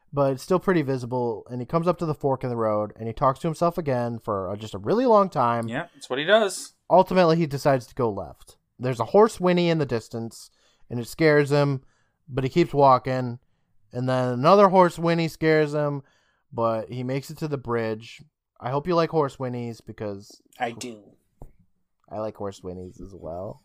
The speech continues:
Speaker 1: <laughs> He looks around, and he asks no one where the pumpkin is.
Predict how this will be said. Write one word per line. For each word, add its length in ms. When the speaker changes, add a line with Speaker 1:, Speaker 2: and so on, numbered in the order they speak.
Speaker 1:
<laughs> 0
He 100
looks 180
around, 480
and 140
he 100
asks 640
no 280
one 480
where 160
the 80
pumpkin 360
is. 240